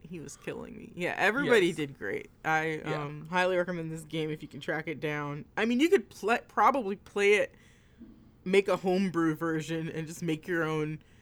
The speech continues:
Speaker 1: product <laughs> c-, cards and pitches and just
Speaker 2: Yeah. We would
Speaker 1: There's
Speaker 2: normally be all about promoting it, but apparently it's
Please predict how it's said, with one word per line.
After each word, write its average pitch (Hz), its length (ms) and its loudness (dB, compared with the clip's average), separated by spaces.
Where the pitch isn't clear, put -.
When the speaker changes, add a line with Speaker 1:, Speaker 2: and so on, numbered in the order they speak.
Speaker 1:
product 175 600 2
<laughs> - 100 -12
c-, 392 80 0
cards 247 520 4
and 226 120 -10
pitches 277 720 -2
and 247 160 0
just - 260 -6
Speaker 2:
Yeah. 214 500 4
We 269 120 0
would 302 100 4
Speaker 1:
There's 302 100 6
Speaker 2:
normally 415 320 4
be 269 160 -2
all 262 220 4
about 220 280 2
promoting 220 460 0
it, 170 140 0
but 214 100 0
apparently 262 540 4
it's 214 240 -2